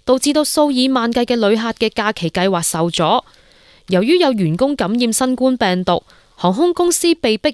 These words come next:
要取消數百班航班，暫時未知幾時先可以恢復正常嘅航班。達美航空、聯合航空同埋捷藍航空都將員工短缺引致嘅航班取消情況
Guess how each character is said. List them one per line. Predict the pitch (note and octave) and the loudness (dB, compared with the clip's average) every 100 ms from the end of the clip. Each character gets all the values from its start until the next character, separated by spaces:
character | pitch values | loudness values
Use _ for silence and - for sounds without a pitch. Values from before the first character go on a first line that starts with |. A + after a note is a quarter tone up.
| - | 0
要 | G3+ | -2
取 | - F3 | 0 0
消 | G3+ - C4+ | 0 0 0
數 | - G3+ | 0 0
百 | G3 F#3 | 0 -4
班 | - A3 | -2 -4
航 | A#3 D#3+ D3+ | -2 -6 -2
班， | A3 B3+ - - - - - | 0 0 -2 -12 -20 -20 -4
暫 | A#3+ | -2
時 | B3 F#3 | 0 0
未 | G3 G#3 | 2 0
知 | - | -2
幾 | D#4+ G#3+ | 0 0
時 | B3 F#3 | 0 0
先 | - | 0
可 | C4 G#3+ | 0 0
以 | A3 | -2
恢 | G3+ C4+ | -2 -2
復 | B3 F#3+ | -2 -4
正 | F#3+ F#3 | -4 -2
常 | D#3 D3 | -2 -4
嘅 | E3 | -4
航 | D#3 C#3 | -4 -4
班。 | F#3 A#3 - - - _ _ _ _ _ _ _ - | -2 -2 -2 -10 -20 _ _ _ _ _ _ _ -6
達 | G3+ | -4
美 | G3 G#3+ | -2 -2
航 | F#3 D#3+ E3 | -2 -4 -2
空、 | A3 D4 C#4 | -2 -2 -4
聯 | - F#3 F#3 | -2 0 0
合 | G3 | -4
航 | - F3+ E3 | -4 -4 -2
空 | F#3 D#4 D#4 | 0 -2 -2
同 | - F#3 | -4 -2
埋 | E3 | -2
捷 | - G3 | -4 -6
藍 | - E3 | -4 -6
航 | E3 D#3+ D#3 | -4 -4 -4
空 | G3 D4+ - - - | -2 -2 -4 -16 -8
都 | - F4+ | 0 2
將 | F#4 E4 | 2 2
員 | F#3 E3+ | 2 2
工 | C4+ D4+ | 0 0
短 | G#3 A3 | -2 0
缺 | B3+ | 0
引 | B3 E3 G3 | 0 -2 -2
致 | G3+ | -2
嘅 | G#3 | -4
航 | F#3+ E3+ E3+ | -2 -4 -2
班 | A#3 | -2
取 | C4 F3+ F#3+ | 0 0 0
消 | B3+ | 0
情 | B3+ G3 D#3 | -2 -2 -4
況 | D#3 G#3 | -2 -2